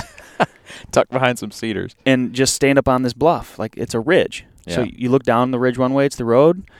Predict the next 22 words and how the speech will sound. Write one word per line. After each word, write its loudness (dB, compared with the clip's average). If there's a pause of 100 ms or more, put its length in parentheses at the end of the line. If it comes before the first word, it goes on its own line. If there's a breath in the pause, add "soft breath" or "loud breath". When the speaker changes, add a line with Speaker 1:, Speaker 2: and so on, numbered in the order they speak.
(240 soft breath)
Speaker 2:
You -6
look -4
down 2
the -2
ridge 2
the 2
other 4
way, 4
it's -6
about -2
four -4
hundred -2
yards 2
to -8
where 0
I 0
think -12
this -10
deer's -8
bedded. -4
Speaker 1:
Bottom, -12 (160)
yep. -12